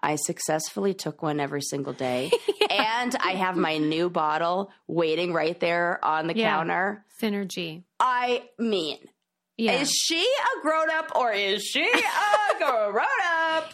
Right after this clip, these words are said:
Speaker 2: Yes, be a grown-up with us. My sister, I have s-, two sisters, okay? So they're not always the same one whenever
Speaker 1: Right.
Speaker 2: I just talk about these people. But sh-, my sister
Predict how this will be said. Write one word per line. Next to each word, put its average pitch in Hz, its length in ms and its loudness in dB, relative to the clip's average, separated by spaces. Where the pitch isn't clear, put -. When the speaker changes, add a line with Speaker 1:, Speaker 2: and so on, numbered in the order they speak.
Speaker 2:
Yes, 370 600 0
be 349 200 2
a 403 60 -2
grown-up 339 580 0
with 311 160 0
us. 247 480 2
My 233 200 0
sister, 285 600 -2
I - 140 0
have 415 160 0
s-, 370 60 -6
two 254 180 0
sisters, 196 320 -6
okay? 214 200 -2
So 208 160 -10
they're 233 80 0
not 247 220 0
always 254 260 -2
the 214 160 -8
same 214 220 0
one 180 280 -4
whenever 208 280 2
Speaker 1:
Right. 208 60 0
Speaker 2:
I - 20 -4
just - 200 -8
talk 202 200 -4
about 196 160 -4
these 196 200 -6
people. - 420 -12
But 226 320 2
sh-, - 200 -18
my 208 300 0
sister 202 600 -4